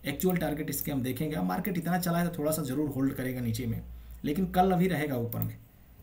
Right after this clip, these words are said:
ट्वेंटी फ़ाइव थाउजेंड एटी एट का fin nifty में support।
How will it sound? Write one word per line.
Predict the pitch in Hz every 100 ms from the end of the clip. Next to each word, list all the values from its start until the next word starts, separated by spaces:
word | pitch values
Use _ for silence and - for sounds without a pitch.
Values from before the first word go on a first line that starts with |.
| - - - - - -
ट्वेंटी | 156 165 180
फ़ाइव | 190 170 - 156
थाउजेंड | 151 180 - - -
एटी | 139 143 143
एट | 143
का | - 165 - - -
fin | - 151
nifty | 135 113 123
में | 113
support। | 113 - 117